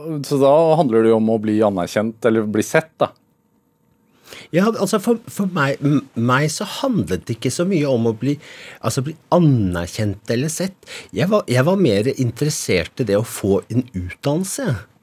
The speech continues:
Speaker 1: Ja.
Speaker 2: Jeg, jeg, jeg tror nok jeg nesten sånn mytologiserte det. Altså, hvor andre liksom kanskje har lyst til å være i band, da.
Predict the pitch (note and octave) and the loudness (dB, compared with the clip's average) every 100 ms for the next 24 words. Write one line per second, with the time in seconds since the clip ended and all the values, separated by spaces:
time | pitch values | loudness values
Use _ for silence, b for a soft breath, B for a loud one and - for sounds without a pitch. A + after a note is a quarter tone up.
0 | _ - F#2 - b b b b b - | _ -12 -12 -14 b b b b b 0
1 | C3+ D#3 - D#3+ - D3+ - D3+ D#3+ D#3 | 2 2 2 0 0 -2 0 2 2 2
2 | D3 D#3+ - - C#3 C#3 A#2+ B2 - C3 | 0 -2 -6 -6 -4 0 0 0 0 0
3 | A#2+ A#2+ D#3 - - - - G#2 E2+ - | 0 -2 -6 -6 -8 -8 -4 -2 -2 -4
4 | F2+ - D#3 C3 A2+ B2+ C3 - B B | -10 -6 -2 2 2 0 -4 -12 B B
5 | B B A2 C#3+ B2 B2 C#3+ D3+ A#2 F#2+ | B B 0 2 2 2 2 4 2 0
6 | A2+ C3 - A2+ A2+ - A#2+ - A2 G2+ | 0 -2 -2 -2 -2 -2 -2 0 -2 -2
7 | - B2 G#2+ A2 G#2+ G2 A#2+ D#3 G3+ C4 | -4 -2 0 0 -4 -2 0 2 4 4
8 | A#3+ | 2